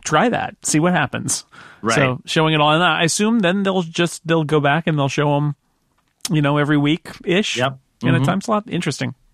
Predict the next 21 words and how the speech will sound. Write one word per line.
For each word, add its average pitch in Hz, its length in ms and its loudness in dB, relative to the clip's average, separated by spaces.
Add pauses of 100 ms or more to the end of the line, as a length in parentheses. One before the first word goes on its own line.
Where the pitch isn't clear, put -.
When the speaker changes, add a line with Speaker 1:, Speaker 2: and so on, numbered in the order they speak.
(140)
Speaker 2:
Yeah, 123 200 0
and 120 120 0
then 127 100 0
they 127 100 0
can, 127 180 -2
you 110 140 -6
can 117 200 -2
binge 120 720 -2
the 117 120 -2
first 120 320 -4
season 117 480 -2
and 101 420 -2 (120)
watch 107 260 0
it 107 80 -2
at 104 80 -2
any 107 200 0
time. 107 360 -2
It'll 104 180 -2
be 104 160 -2
available 104 460 -2
to, 104 400 -4